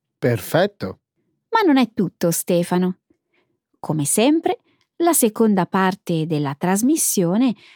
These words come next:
Speaker 2: sarà dedicata alla lingua e alla cultura italiana. Nel segmento grammaticale esploreremo gli usi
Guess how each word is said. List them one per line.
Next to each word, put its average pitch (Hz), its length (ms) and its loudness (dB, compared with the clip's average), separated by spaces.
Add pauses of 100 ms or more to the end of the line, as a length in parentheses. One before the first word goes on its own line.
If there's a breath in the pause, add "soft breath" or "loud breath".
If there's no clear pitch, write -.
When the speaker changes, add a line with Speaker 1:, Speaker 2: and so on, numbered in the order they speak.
(120 soft breath)
Speaker 2:
sarà 214 400 2
dedicata 180 960 0
alla 160 300 -2
lingua 311 520 2 (280)
e 381 100 0
alla 233 340 2
cultura 262 600 2
italiana. 165 720 -4 (1160)
Nel 190 240 2
segmento 180 640 0
grammaticale 170 1040 -2 (420)
esploreremo 247 1040 2
gli 185 200 0
usi 214 380 0